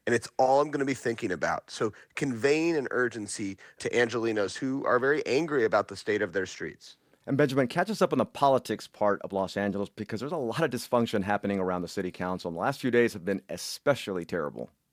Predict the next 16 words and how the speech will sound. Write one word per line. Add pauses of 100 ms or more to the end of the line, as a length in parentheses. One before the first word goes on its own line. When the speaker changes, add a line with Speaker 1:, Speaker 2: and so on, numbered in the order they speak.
(520)
Speaker 1:
They
are.
The
one
member (100)
of
the
city
council
who
didn't
show
up
to
her
inauguration